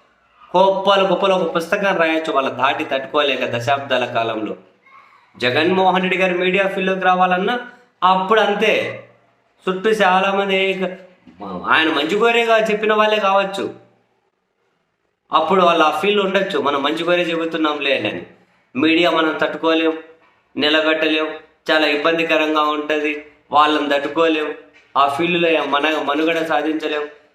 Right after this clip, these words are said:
రకరకాలుగా చెప్పినా కూడా జగన్మోహన్ రెడ్డి గారు సాక్షి పత్రిక, సాక్షి టీవీ ఛానల్ ఓపెన్ చేయకుండా వదిలిపెట్టలేదు. కానీ ఓపెన్ చేసిన తర్వాత ఈ సెకండ్ వరకు ఆయన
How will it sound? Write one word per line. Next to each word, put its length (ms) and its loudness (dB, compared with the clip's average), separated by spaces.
రకరకాలుగా 680 2
చెప్పినా 420 0
కూడా 200 0
జగన్మోహన్ 600 0
రెడ్డి 140 -2
గారు 180 0
సాక్షి 360 -2
పత్రిక, 400 -2
సాక్షి 440 -2
టీవీ 360 -2
ఛానల్ 240 -2
ఓపెన్ 340 2
చేయకుండా 280 0
వదిలిపెట్టలేదు. 640 -2
కానీ 120 0
ఓపెన్ 340 2
చేసిన 220 -2
తర్వాత 260 0
ఈ 260 -2
సెకండ్ 400 0
వరకు 360 0
ఆయన 400 0